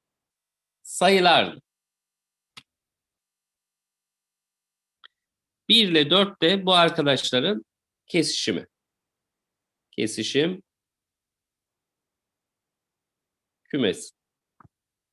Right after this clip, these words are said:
Bunların toplamını, tam sayıların toplamını istiyor herhalde. Bir, iki ve üç. Toplamı da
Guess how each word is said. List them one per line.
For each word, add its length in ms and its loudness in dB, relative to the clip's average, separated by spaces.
Bunların 320 2
toplamını, 640 2
tam 240 2
sayıların 580 0
toplamını 500 -2
istiyor 420 0
herhalde. 560 -4
Bir, 400 -2
iki 540 -4
ve 320 0
üç. 340 -14
Toplamı 540 -4
da 280 -4